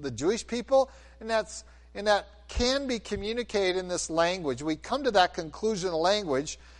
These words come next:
but we obviously know from our study in Acts that what Paul did everywhere he went was he first went to the Jewish community, the Jewish population of any place that he went, and shared Christ with them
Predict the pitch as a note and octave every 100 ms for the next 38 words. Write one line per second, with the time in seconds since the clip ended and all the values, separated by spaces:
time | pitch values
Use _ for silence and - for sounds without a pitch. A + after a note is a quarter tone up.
0 | - - F#3 G3+ G3 G#3 G3 A#3+ D4 D4
1 | A#3+ G#3 - G3 F#3 F#3+ F3+ F#3 E3+ E3
2 | - F#3 F3 F3 F#3+ E3 E3+ G3 F#3+ G3
3 | - C4 B3 A3 A3 G#3+ G#3+ A#3 A3 A3
4 | F#3+ F3 G#3+ E3 E3+ - - - F#3 F#3
5 | E3+ - A#3 B3+ - G3+ G3+ G3+ G#3 D#3
6 | D#3+ G3 G3 - - - - G#3 F#3 E3+
7 | D3+ F3+ D3 C3+ F3 G3 - F#3 F#3 F#3+
8 | D#3 D3+ E3 B2+ D3+ A3 A3+ - - -
9 | - G3 G3+ - G#3+ F#3+ C#3+ D3 E3 -
10 | - - F#3+ F#3+ - G#3 G3+ - G3 G3+
11 | A3 G3+ E3+ F3